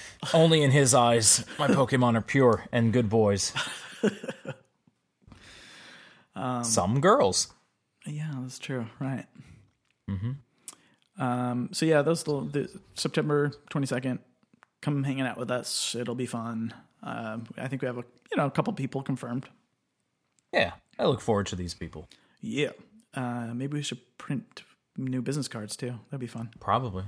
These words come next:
Speaker 1: I got, I'm looking at the other stack I got over here, just waiting, but there's definitely not enough.
Speaker 2: Yeah, yeah. I have just a few, uh, at my work desk as well. All right. So, uh, do you wanna go for the weather forecast? I mean,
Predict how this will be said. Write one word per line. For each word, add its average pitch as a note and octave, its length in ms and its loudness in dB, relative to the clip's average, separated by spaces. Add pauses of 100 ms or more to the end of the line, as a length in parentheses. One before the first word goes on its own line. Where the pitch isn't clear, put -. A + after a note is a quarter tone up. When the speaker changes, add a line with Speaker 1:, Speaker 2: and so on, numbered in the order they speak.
Speaker 1:
I B2+ 60 -10
got, C3 420 -2
I'm C#3 200 -2
looking E3 200 2
at D3 100 2
the C3+ 120 2
other A#2 180 4
stack D3+ 360 0
I A2 60 0
got G#2 180 -2
over G2 200 -4
here, B2 220 0
just - 340 -2
waiting, A2+ 280 0
but F#2+ 120 -4
there's G#2 180 0
definitely A2 380 0
not G2 180 0
enough. G2 340 0 (280)
Speaker 2:
Yeah, - 220 -4 (100)
yeah. B2 180 -6
I C3 60 0
have B2+ 200 -6
just B2 200 -8
a A#2+ 40 -8
few, A#2 420 -8 (380)
uh, B2 260 -8
at - 40 -14
my A2+ 140 -8
work A2 220 -10
desk - 280 -12
as A#2 100 -10
well. A2+ 200 -8 (1800)
All E3 120 6
right. - 280 -4 (220)
So, E3 640 6
uh, D3+ 200 4
do C#3+ 60 0
you D#3+ 60 0
wanna D#3+ 120 0
go D#3 120 0
for E3+ 80 -4
the C#3 280 -2 (120)
weather C#3 200 -2
forecast? F3+ 800 -6 (420)
I C3+ 60 -6
mean, C3+ 460 -2